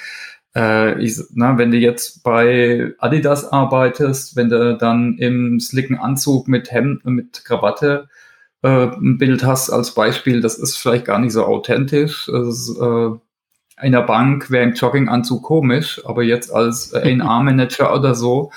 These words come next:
Speaker 1: wird's aber wieder passen, ne? Das ist, also ich finde, die Authentizität finde ich schon wichtig. Also das ist vielleicht ein, ein Punkt. Und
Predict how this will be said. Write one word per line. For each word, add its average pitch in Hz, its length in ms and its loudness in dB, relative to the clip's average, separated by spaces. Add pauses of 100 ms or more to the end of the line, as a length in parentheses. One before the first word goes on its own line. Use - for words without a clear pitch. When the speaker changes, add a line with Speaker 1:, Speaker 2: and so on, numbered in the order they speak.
(120)
Speaker 1:
wird's 147 200 0
aber 156 200 2
wieder 160 180 2
passen, 156 440 -2
ne? 151 220 2
Das 135 160 -4
ist, 143 60 -6
also - 260 0
ich 143 120 0
finde, 135 200 0
die - 80 -2
Authentizität 117 960 -2
finde 113 260 -4
ich 110 80 -6
schon 110 180 0
wichtig. - 420 -6 (680)
Also 107 160 -4
das 104 100 -2
ist - 60 -4
vielleicht 107 240 0
ein, 107 180 0
ein 117 260 -2
Punkt. 101 380 0 (640)
Und 120 360 -2